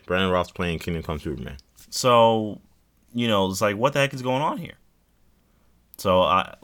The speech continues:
Speaker 2: I don't know. And the reason I, I'm so skeptical, I guess you could say, is because of how they handled, um, uh, the last crossover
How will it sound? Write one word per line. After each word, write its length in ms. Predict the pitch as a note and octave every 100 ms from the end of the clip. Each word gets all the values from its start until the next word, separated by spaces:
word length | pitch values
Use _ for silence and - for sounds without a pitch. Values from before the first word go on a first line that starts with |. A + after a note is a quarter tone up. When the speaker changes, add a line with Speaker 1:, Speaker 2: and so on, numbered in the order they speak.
| - - _ _ _ _ _
Speaker 2:
I 160 | F#2+ A2
don't 160 | G2+ D#2
know. 160 | G1+ - _ - _ _ - - -
And 280 | G#2+ A2 A2
the 100 | A#2
reason 320 | D3 C#3+ C3+
I, 500 | B2 G#2+ G2 G#2 G#2
I'm 240 | G2+ F#2+
so 640 | - - F#2+ F#2+ F#2 F2 - _ _ - _ _ _ _ _ _ _ _ _ _ _ _ -
skeptical, 680 | - B2+ A#2 G#2+ F#2+ E2 D#2+
I 120 | D#2
guess 380 | D#2 D2+ D2 C#2+
you 60 |
could 140 | D#2 D2+
say, 280 | D2 D2
is 120 | D2 C#2+
because 280 | D2+ F2+
of 100 | E2+
how 160 | F2 F2
they 120 | D#2+
handled, 600 | D#2+ F2 E2+ E2 D#2+ D#2 - _ _ _ _ - _ _ _
um, 600 | D#2+ D2+ D2+ C#2+ C#2 D#2+ F#2+ - - _ - - _ -
uh, 240 | C2+ A#1 G1+
the 100 | E2
last 340 | F2 G2 G2
crossover 680 | G#2+ G2+ G#2+ G#2 G2+ G2